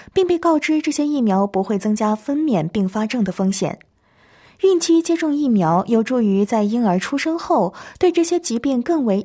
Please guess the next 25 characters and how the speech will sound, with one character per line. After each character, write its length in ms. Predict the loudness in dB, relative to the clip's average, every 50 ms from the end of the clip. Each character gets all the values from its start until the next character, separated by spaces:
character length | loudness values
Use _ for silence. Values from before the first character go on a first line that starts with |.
| -4
易 140 | -4 -4 -4 -2 -2
感 200 | -4 -4 -2 -4
的 120 | -6 -6
阶 200 | -4 -2 -2 -2
段 240 | 0 0 0 0 0
提 180 | -2 -4 -6 -2
供 160 | 0 0 0
保 200 | 0 0 -2 -2
护， 340 | -2 -2 -2 -2 -2 -4 -10 _ _ -20 -20 -20 -20 -20 -20 -6 -2
但 160 | 0 2 2
目 120 | 2 2
前 280 | 2 0 0 0 0 0
超 180 | 0 0 0 2
过 140 | 2 0
百 180 | 0 2 0 0
分 160 | 0 -2 -2
之 100 | -2 -2
七 240 | -2 -4 -4 -4 -4
十 140 | -2 -2 0
的 140 | 0 0 0
双 200 | 0 0 0 0
胞 160 | 2 0 0
胎 160 | 0 -2 -2
孕 220 | 0 0 0 0
妇 260 | 0 0 0 0 -2